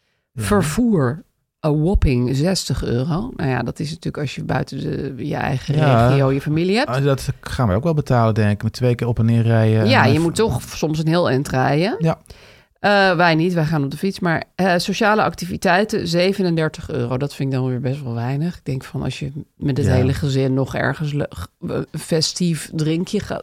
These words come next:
Speaker 2: gaat drinken, dan
Speaker 1: Nou, dan ben
Speaker 2: ben je
Speaker 1: je
Speaker 2: dat ook
Speaker 1: wel
Speaker 2: wel heel
Speaker 1: snel.
Speaker 2: gauw kwijt.
Speaker 1: Ja.
Speaker 2: Een beetje bitterballen erbij.
Speaker 1: Een kloewaantje.
Speaker 2: Maar goed, het is dus vooral de cadeaus waar het hem in gaat
Speaker 1: Ja,
Speaker 2: zitten.
Speaker 1: dat
Speaker 2: Nou, dat is wel begrijpelijk op zich.
Speaker 1: Dat snap ik. En dat, eh, dat, dat doen wij dus niet.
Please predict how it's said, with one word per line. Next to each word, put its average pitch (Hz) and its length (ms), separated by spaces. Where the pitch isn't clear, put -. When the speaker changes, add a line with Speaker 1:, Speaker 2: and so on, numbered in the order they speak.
Speaker 2:
gaat 170 180
drinken, 180 440
dan 175 160
Speaker 1:
Nou, 82 140
dan 107 100
ben 90 100
Speaker 2:
ben 104 100
je 120 60
Speaker 1:
je 123 120
Speaker 2:
dat - 60
ook 202 120
Speaker 1:
wel 214 100
Speaker 2:
wel 175 80
heel 151 100
Speaker 1:
snel. 151 140
Speaker 2:
gauw 190 180
kwijt. 190 360
Speaker 1:
Ja. 208 220
Speaker 2:
Een 196 320
beetje 185 280
bitterballen 175 560
erbij. 165 400
Speaker 1:
Een 117 120
kloewaantje. 117 680
Speaker 2:
Maar 208 160
goed, 190 340
het 196 160
is 254 140
dus 220 200
vooral 214 360
de 254 100
cadeaus 143 420
waar 143 160
het - 120
hem 151 120
in 147 140
gaat 107 200
Speaker 1:
Ja, 90 80
Speaker 2:
zitten. - 260
Speaker 1:
dat - 0
Speaker 2:
Nou, 117 200
dat 147 180
is 160 100
wel 156 160
begrijpelijk 139 600
op - 120
zich. - 540
Speaker 1:
Dat 143 240
snap 131 340
ik. - 200
En 143 360
dat, 131 580
eh, 120 420
dat, 123 260
dat 117 240
doen 117 160
wij 143 140
dus 131 140
niet. 117 280